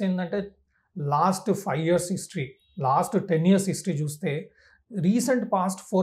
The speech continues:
five years నుంచి ప్రాఫిట్స్ యాక్సిలరేట్ అవుతున్నాయి, రిజర్వ్స్ కూడా బాగా పెరుగుతున్నాయి. అంటే క్యాష్ రిజర్వ్స్, జనరల్గా హాస్పిటల్ ఏంటండి,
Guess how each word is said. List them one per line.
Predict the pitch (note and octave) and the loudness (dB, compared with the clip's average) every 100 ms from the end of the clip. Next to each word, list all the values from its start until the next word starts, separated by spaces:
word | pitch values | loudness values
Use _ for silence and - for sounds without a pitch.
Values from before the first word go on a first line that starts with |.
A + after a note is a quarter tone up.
| F3+ | 2
five | E3+ E3 | 0 2
years | G3+ G3+ | 0 2
నుంచి | F3+ D3+ E3 F#3 - _ _ _ E3+ | 0 0 -6 -8 -12 _ _ _ -2
ప్రాఫిట్స్ | D3+ F#3 B3 - F3 | 0 0 -2 -2 -4
యాక్సిలరేట్ | E3+ G#3 F#3+ F#3 C#3 | -4 -2 2 2 0
అవుతున్నాయి, | - C#3 _ _ _ _ _ - - _ _ _ F3+ | -8 -14 _ _ _ _ _ -20 -20 _ _ _ -2
రిజర్వ్స్ | D#3 G3+ A#3 - | 2 6 6 4
కూడా | A#3 F3 | 2 4
బాగా | D3 F3+ D#3 | 6 6 4
పెరుగుతున్నాయి. | C3+ - A2 - | 0 -6 -16 -6
అంటే | G3 G#3 - | -4 -4 -2
క్యాష్ | G3 A3+ | -2 0
రిజర్వ్స్, | F#3+ D#3+ C3+ | 0 0 0
జనరల్గా | F#3+ G#3+ G#3 E3+ | -2 0 -2 -2
హాస్పిటల్ | - A3+ G#3 G3 F3+ | -2 -4 -2 -2 -2
ఏంటండి, | F#3 E3+ | -4 -6